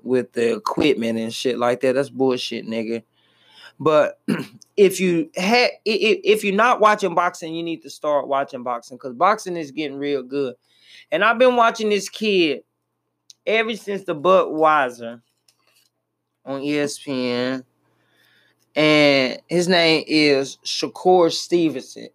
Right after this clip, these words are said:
And this kid is a fucking real deal. He, he, he is nice, and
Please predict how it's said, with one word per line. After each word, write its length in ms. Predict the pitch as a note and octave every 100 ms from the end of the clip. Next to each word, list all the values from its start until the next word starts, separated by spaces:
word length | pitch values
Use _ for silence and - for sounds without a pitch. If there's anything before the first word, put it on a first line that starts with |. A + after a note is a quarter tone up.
| -
And 220 | C#3 C#3+
this 180 | D#3 D#3
kid 600 | - E3 D#3+ D#3 C#3+ - _ _ _ _ _ _
is 300 | C#3 C#3 C3
a 60 |
fucking 500 | A#2+ - D#3 - D3+
real 400 | C#3+ C#3+ D3 C#3+
deal. 520 | B2+ C#3 C#3+ B2 A#2 - _ _ _ _ _ _ _ _ _
He, 360 | D#3 D#3+ E3 D3
he, 480 | D3+ E3 D#3 D3 B2
he 360 | - D3+ F#3 F3
is 200 | D#3+ C#3
nice, 640 | E3 E3+ F#3 F3+ F3 - - _ _ _ _ _ _
and 680 | D3 D#3 D#3 D3+ D3 C#3+